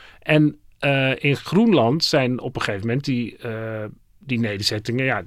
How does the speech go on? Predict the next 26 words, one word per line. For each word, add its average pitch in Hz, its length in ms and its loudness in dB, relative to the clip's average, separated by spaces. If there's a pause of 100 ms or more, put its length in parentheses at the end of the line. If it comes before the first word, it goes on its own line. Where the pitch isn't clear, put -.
die 98 160 -8
liggen 175 300 4
er 202 80 6
nog. 147 340 2
Dat - 120 -14
kan - 120 -8
je 107 60 -16
gewoon 98 220 -8
zien 120 300 -2
en 95 120 -6
er, 92 120 -10
er 110 60 -10
is 101 80 -8
ontzettend 156 420 0
veel - 100 -4
kennis 147 300 0
is 120 120 -6
daaruit 101 320 -8
gehaald. 92 360 -12 (640)
Maar 151 100 0
de 165 80 2
rest 208 640 2
is 202 160 0
dus, - 420 -2
nou, 180 200 2
zo, 127 200 0